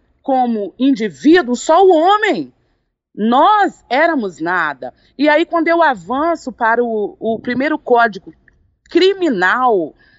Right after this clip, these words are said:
eu vejo que crimes que violam o nosso corpo, eles eram ignorados. Kelly, você sabe qual era a pena de um homem que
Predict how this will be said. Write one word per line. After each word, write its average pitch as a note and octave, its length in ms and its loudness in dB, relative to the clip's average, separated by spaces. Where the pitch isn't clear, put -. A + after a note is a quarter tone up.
eu D#4+ 220 4
vejo D4 580 -4
que G#3 440 -2
crimes F4+ 680 2
que C4+ 140 0
violam A#3 500 4
o G#3 140 -6
nosso B3+ 640 0
corpo, D4+ 760 -4
eles D4+ 340 -2
eram D#4+ 400 0
ignorados. D#4+ 840 0
Kelly, C4+ 420 0
você B3 280 -6
sabe C#4 240 -8
qual C4+ 180 -4
era C4+ 160 0
a A#3+ 40 -2
pena C4 340 -4
de A3+ 100 -8
um B3 140 -4
homem C4+ 320 -2
que C4 340 -4